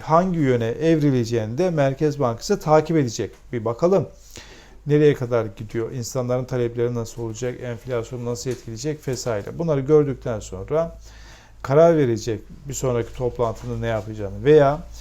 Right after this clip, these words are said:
yukarı yönlü kur atakları yaşanırsa <clears throat> fed'in faiz kararından sonra bu sefer de ara bir karar vererek yeni bir hamle de yapabilir.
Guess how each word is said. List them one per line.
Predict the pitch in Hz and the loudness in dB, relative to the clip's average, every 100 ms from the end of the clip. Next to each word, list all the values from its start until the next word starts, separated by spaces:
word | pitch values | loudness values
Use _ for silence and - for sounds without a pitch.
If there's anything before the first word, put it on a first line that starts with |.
| - - - - | -16 -18 -16 -12
yukarı | 123 - 156 | -6 4 6
yönlü | 190 180 143 | 6 4 2
kur | 160 | 2
atakları | 151 147 131 - 120 | 2 2 0 0 0
yaşanırsa | 123 120 151 180 165 151 139 185 - - 165 139 | 0 0 0 0 -2 -2 -2 -4 -12 -6 -2 -2
<clears throat> | 120 117 - | -4 -10 -6
fed'in | 131 139 143 | 0 2 2
faiz | - 131 127 - | 2 2 2 0
kararından | 131 117 113 110 | 2 2 0 -2
sonra | 107 - 117 160 196 - - - - - | -4 -4 -4 -4 -6 -10 -18 -18 -12 -10
bu | |
sefer | 180 175 165 143 147 | -2 0 4 2 2
de | |
ara | 160 135 165 165 | 2 4 6 4
bir | 147 | 2
karar | 143 127 117 110 | 2 2 2 2
vererek | 113 107 147 160 | 0 0 -2 -2
yeni | 147 151 | -2 0
bir | 147 | -2
hamle | 131 139 139 151 | -2 -2 0 2
de | 127 104 - | 2 0 -2
yapabilir. | 123 107 110 113 104 | -4 -4 -6 -8 -12